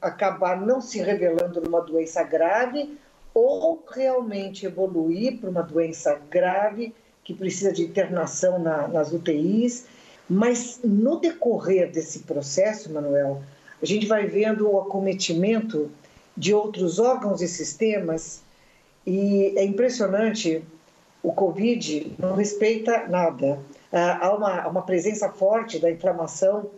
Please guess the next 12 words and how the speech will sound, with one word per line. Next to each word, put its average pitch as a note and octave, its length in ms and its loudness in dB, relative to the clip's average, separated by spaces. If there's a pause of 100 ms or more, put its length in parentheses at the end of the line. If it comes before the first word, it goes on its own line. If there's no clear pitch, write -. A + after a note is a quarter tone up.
(200)
e - 60 -4
das - 180 0
sequelas G#3+ 640 0
dessa F3+ 220 -2
inflamação E3+ 720 0 (420)
no F3+ 140 0
sistema F#3+ 480 0
cardiovascular E3 1120 0 (260)
e F3 120 2
podem G3+ 340 2
variar F#3+ 520 2
de D#3 360 -4